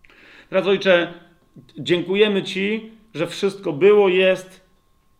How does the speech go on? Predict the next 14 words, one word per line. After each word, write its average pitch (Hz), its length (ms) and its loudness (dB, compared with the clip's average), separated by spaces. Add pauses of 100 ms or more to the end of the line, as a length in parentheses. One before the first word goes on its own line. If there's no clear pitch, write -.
(160)
i 220 120 0
będzie 190 400 2
pod 165 220 -8
Twoją 151 320 -4
kontrolą. 127 520 -4 (1300)
Nawet 180 380 0
jeżeli 180 400 -2
ci, 220 160 -6
którzy 185 480 -2
Ciebie 190 300 4
nie 165 140 2
znają, 175 400 0
uważają, 160 520 -2
że, 147 420 4